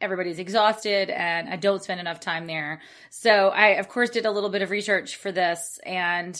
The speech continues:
need to give Canada its due. So I'm sorry to our Canadian neighbors. The, <laughs> something that's great there is there's a beautiful waterfall in sort of the back of the pavilion. You gotta make your way towards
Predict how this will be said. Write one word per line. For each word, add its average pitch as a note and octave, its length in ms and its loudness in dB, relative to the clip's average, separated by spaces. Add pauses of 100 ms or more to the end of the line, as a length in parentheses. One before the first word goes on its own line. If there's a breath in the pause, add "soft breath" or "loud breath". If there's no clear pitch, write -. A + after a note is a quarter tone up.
(120)
need A#3+ 360 2
to B3+ 100 -4
give G#3+ 280 2
Canada G3+ 400 0
its F#3 300 0
due. D#3+ 320 -6
So D#3 140 -10
I'm F#3 140 -4
sorry F#3+ 320 0
to F#3+ 120 -6
our E3 140 -2
Canadian E3+ 420 -8
neighbors. D#3+ 480 -6 (320 loud breath)
The, G#3+ 720 0
<laughs> - 60 -6
something C4+ 320 -2
that's - 160 -8
great G#3+ 600 -4
there E3 480 0 (120)
is G3 160 0
there's G#3+ 180 0
a G#3 60 -2
beautiful G#3+ 680 -4
waterfall E3+ 800 0
in F3+ 300 -8
sort F3 160 -10
of D3+ 60 -12
the F3+ 80 -4
back E3+ 320 0
of D#3+ 60 -10
the E3 80 -10
pavilion. E3 460 -4
You E3 60 -10
gotta F3 160 -4
make F3 180 -8
your F3 120 -6
way E3 280 -2
towards E3 720 -8